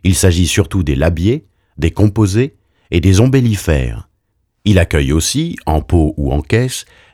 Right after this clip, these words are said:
quelques plantes sensibles au gel mais de grand intérêt aromatique, floral ou ethnobotanique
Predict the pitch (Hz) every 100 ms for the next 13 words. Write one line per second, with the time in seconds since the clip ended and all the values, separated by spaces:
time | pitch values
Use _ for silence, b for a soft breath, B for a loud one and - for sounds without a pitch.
0 | - 170 160 110 127 120 92 - 113 107
1 | 98 76 82 90 135 117 78 82 92 135
2 | 110 92 95 98 87 76 85 85 - 76
3 | - - 87 80 78 67 - 78 80 85
4 | 78 73 78 76 110 -